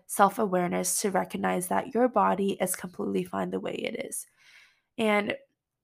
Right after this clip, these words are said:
it's extremely dangerous to be on social media often because we only see a small percentage of the body shape representation,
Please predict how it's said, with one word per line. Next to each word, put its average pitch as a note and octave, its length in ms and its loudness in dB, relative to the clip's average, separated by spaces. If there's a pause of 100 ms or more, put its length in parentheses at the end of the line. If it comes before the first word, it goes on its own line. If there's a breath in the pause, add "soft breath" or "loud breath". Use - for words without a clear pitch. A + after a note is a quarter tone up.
(140)
it's A3+ 280 4
extremely A#3 440 0
dangerous F#3+ 560 0
to G3 80 -4
be G#3 140 2
on G#3 120 4
social F#3 320 -2
media F3+ 340 0
often F3+ 440 -2
because F#3 480 -4 (320 loud breath)
we A3 120 4
only G#3+ 240 2
see A3 260 0
a G3 60 2
small F3+ 280 -2
percentage F3+ 720 -4
of F3+ 240 4
the F3 80 -4
body E3+ 320 -2
shape F#3+ 340 -6
representation, F#3 1120 -8